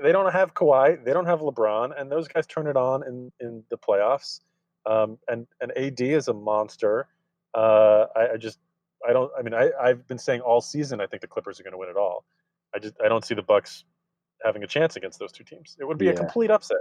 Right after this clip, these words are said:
Speaker 1: if they
Speaker 2: It's
Speaker 1: won.
Speaker 2: only a matter of time before, I mean, we've seen the Bucks in the playoffs the last two years. It's only a matter of time before they get over the hump.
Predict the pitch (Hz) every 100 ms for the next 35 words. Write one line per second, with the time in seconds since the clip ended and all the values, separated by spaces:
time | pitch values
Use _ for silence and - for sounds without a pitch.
0 | - 117 107 117 - 143 151 160 151 127
1 | 117 113 104 98 - 90 90 87 85 -
2 | 92 85 85 - 101 101 110 - 123 113
3 | 101 98 95 - 104 90 95 87 85 -
4 | 85 85 85 - 90 82 73 71 78 95
5 | 98 95 90 85 85 82 85 78 76 78
6 | - 78 76 71 76 82 82 78 78 76
7 | 76 71 73 69 -